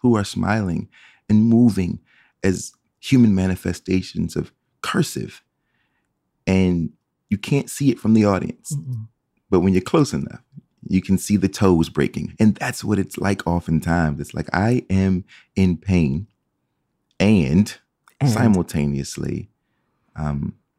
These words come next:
Speaker 1: birthing something. This pain is a different pain. But I wonder, is there ever a moment where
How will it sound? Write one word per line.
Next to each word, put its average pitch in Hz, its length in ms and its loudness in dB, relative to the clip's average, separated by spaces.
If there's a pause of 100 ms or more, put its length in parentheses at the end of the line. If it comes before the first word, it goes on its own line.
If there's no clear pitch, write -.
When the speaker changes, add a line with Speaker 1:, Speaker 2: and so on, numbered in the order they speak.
(400)
Speaker 1:
birthing 185 420 -2
something. - 480 -12 (960)
This 95 280 0
pain 90 300 0
is 71 80 -2
a 69 60 -6
different - 380 -2
pain. 62 360 -10
But 98 100 -2
I 101 80 2
wonder, 139 320 2
is 123 200 0
there 110 220 2
ever 110 300 2
a 104 60 2
moment 95 420 0
where 90 500 -2